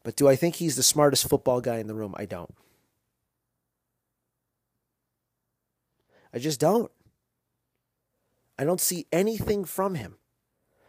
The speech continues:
Like, I watch what Mike McCarthy does. Like, Mike McCarthy's been in the N F L for twenty years. His offense today is different than it was fifteen years ago. Andy Reid, perfect example. We all saw, what,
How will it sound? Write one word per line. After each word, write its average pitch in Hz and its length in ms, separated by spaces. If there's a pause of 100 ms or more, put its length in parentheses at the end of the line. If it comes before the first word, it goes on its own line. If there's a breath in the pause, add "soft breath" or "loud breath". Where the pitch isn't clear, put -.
(120)
Like, 127 120
I 170 80
watch 202 280
what 156 80
Mike 156 200
McCarthy 139 440
does. 95 180
Like, 117 160 (240 loud breath)
Mike 196 180
McCarthy's 175 460
been 117 160
in 117 60
the 117 80
N 117 80
F 113 120
L 127 80
for 110 120
twenty 123 320
years. 139 340 (1200)
His 147 200
offense 165 420
today 147 240
is 120 140
different 123 320
than 117 80
it 110 80
was 113 180
fifteen 110 380
years 123 200
ago. 92 220 (1000)
Andy 147 280
Reid, 139 320 (180)
perfect - 320
example. 98 540 (180)
We 135 140
all 139 100
saw, 139 240
what, 123 140